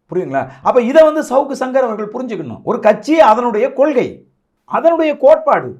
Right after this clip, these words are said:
அந்த கொள்கையை கோட்பாட்டை உடைக்கணும்னு நினைக்கிறது எப்படி சரி? அவன் கொள்கைக்கு அவன் கோட்பாட்டுக்கு அவன் வேலை செய்றான்யா, அவன் மக்களை சந்திக்கிறான்யா, அவன் ஜெயிக்கிறான் தோக்குறான், உனக்கு என்ன பிரச்சனை?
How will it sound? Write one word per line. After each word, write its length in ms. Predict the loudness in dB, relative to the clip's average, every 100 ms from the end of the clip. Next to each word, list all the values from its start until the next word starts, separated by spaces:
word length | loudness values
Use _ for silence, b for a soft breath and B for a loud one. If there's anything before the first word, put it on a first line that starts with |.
| _
அந்த 340 | -4 0 0
கொள்கையை 580 | 2 0 0 2 2 2
கோட்பாட்டை 580 | 2 2 2 -2 0 -2
உடைக்கணும்னு 680 | 2 4 4 2 -2 -4 -10
நினைக்கிறது 500 | -8 -6 -2 -2 2
எப்படி 220 | 0 0
சரி? 480 | -6 -4 -6 -10 -14 _ _ _
அவன் 280 | -8 -2 0
கொள்கைக்கு 440 | 2 2 0 2 4
அவன் 220 | 4 4
கோட்பாட்டுக்கு 520 | 2 4 0 2 2
அவன் 340 | 4 2 -2
வேலை 380 | 0 4 4 2
செய்றான்யா, 540 | -4 -4 -2 -2 -4 -12 -20 _
அவன் 220 | -2 0 2
மக்களை 320 | 2 4 4
சந்திக்கிறான்யா, 500 | 2 -4 -2 -2 0
அவன் 280 | 0 0 0
ஜெயிக்கிறான் 480 | -2 -2 -2 2
தோக்குறான், 300 | 2 2 0
உனக்கு 200 | 0 0
என்ன 140 | 0 0
பிரச்சனை? 320 | -2 -4 -6